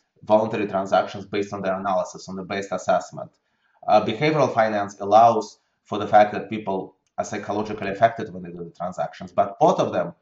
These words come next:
I think, are limited because they both assume that people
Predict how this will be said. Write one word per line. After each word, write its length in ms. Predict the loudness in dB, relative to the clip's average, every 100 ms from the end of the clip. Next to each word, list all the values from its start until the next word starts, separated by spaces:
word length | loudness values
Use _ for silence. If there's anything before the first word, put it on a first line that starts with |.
| _ -2
I 100 | -2
think, 240 | -2 -4
are 220 | -2 -2 -6 _ _ _ _
limited 400 | -2 0 0 -2
because 280 | -6 -8 -8
they 80 | -6
both 240 | -4 -4
assume 380 | -6 -8 -4 -4
that 140 | -4 -10 _ _
people 420 | -8 -4 -6 -6